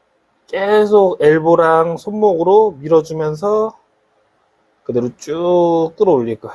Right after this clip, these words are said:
최대한 밀어주면서 앞으로. 이렇게 했을 때 날개뼈가 이제 모이면 안 되고 계속 벌어져 있어야 돼요.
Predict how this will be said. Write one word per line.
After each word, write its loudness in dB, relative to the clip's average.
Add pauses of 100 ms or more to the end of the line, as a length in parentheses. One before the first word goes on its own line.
최대한 -12
밀어주면서 -2
앞으로. -18 (1300)
이렇게 -2
했을 -2
때 4
날개뼈가 0
이제 -2
모이면 -4
안 -6
되고 -10
계속 -16
벌어져 0
있어야 -10
돼요. -10